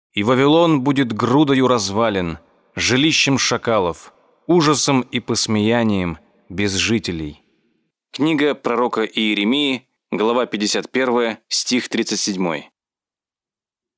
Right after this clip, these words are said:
И что за чудище, дождавшись часа, ползет, чтоб вновь родиться в Вифлееме? Уильям Батлер Йетс. Изучение природы,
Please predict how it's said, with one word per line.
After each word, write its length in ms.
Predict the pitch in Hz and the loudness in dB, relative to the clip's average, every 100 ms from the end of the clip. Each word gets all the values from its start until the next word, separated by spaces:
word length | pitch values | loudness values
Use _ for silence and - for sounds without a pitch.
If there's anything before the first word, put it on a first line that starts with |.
| _ _ _ | _ _ _
И 100 | 98 | -4
что 260 | - 185 | 2 4
за 140 | 196 180 | 4 2
чудище, 500 | - 202 156 127 120 | 2 2 2 2 0
дождавшись 640 | 113 104 123 123 - 101 | 0 0 0 0 -2 -2
часа, 540 | - 120 131 - 160 147 - _ _ _ | -2 0 0 0 0 -2 -12 _ _ _
ползет, 460 | 131 127 110 131 151 | 0 2 2 2 0
чтоб 260 | - 127 | -4 -4
вновь 320 | 104 107 120 | 0 0 2
родиться 460 | 127 127 107 98 120 | 0 -2 -2 -2 -2
в 40 | |
Вифлееме? 720 | 120 120 135 160 151 85 78 - _ _ _ _ _ _ - | -2 -2 2 4 2 0 -6 -14 _ _ _ _ _ _ -4
Уильям 560 | 104 175 156 151 131 | 0 2 0 0 0
Батлер 400 | 107 120 110 110 | 0 -2 -2 -2
Йетс. 540 | 101 90 90 - - - _ _ _ _ _ _ _ _ _ _ _ _ | -2 -2 -4 -2 -4 -6 _ _ _ _ _ _ _ _ _ _ _ _
Изучение 580 | 139 123 127 165 160 139 | -2 0 0 2 2 2
природы, 600 | 120 127 123 160 92 80 | 0 0 2 2 0 -4